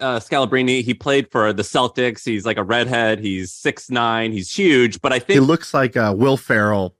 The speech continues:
Speaker 2: but actually was an N B A, N B A player.
Speaker 1: Yeah, so easy to make fun of, but I think he was, like, okay, right? Or was he always
Speaker 2: He,
Speaker 1: kinda
Speaker 2: he,
Speaker 1: bad?
Speaker 2: yeah, he,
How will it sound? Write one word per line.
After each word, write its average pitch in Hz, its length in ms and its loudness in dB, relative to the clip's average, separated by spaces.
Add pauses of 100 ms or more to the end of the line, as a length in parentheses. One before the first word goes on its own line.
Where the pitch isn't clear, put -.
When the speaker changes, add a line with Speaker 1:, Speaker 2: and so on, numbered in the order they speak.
(260)
Speaker 2:
but 113 180 -2
actually 104 380 -4
was 92 160 -8
an 90 80 -10
N 85 140 -12
B 85 180 -12
A, 90 40 -12 (100)
N 113 100 -6
B 95 80 -6
A 85 60 -6
player. 65 320 -16 (360)
Speaker 1:
Yeah, 180 300 2
so 165 220 0
easy 190 280 -2
to 185 60 -6
make 160 160 -2
fun 135 240 -2
of, 117 240 -2 (220)
but 165 240 0 (200)
I 220 100 -2
think 285 180 0
he 226 80 0
was, 165 100 2
like, 117 160 0
okay, 107 360 0
right? 95 280 -2 (140)
Or 107 100 -4
was 107 140 -2
he 107 80 2
always 98 160 0
Speaker 2:
He, - 120 0
Speaker 1:
kinda 147 100 2
Speaker 2:
he, 202 80 6
Speaker 1:
bad? 80 180 0
Speaker 2:
yeah, 208 160 6
he, 202 220 4